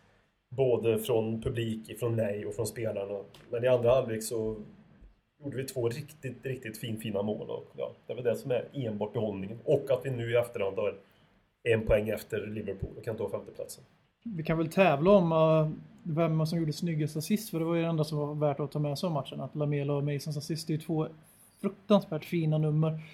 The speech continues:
Speaker 2: Två riktiga assist som den här podden tycker om att dela in assist i och inte. Vi får ju slå fast att det här är ju två riktiga assist.
Speaker 1: Ja, man, Lamelas är lite tur som du sa när du satt och kollade på matchen.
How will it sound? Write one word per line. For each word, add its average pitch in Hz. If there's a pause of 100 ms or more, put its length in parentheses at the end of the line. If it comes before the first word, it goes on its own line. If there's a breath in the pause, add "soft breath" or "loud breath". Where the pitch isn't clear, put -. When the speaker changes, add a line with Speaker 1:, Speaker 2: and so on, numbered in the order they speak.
(640 loud breath)
Speaker 2:
Två 185
riktiga 226
assist 220
som 185
den 175
här 170
podden 156
tycker 160
om 160
att 156
dela 165
in 160
assist 160
i 156
och 151
inte. 156
Vi 165
får 180
ju 165
slå 160
fast 160
att 147
det 156
här 160
är 143
ju 143
två 156
riktiga 160
assist. - (340)
Speaker 1:
Ja, 117
man, 123
Lamelas 120
är 113
lite 104
tur 110
som 113
du 113
sa 120
när 98
du 95
satt 107
och 165
kollade 98
på 95
matchen. -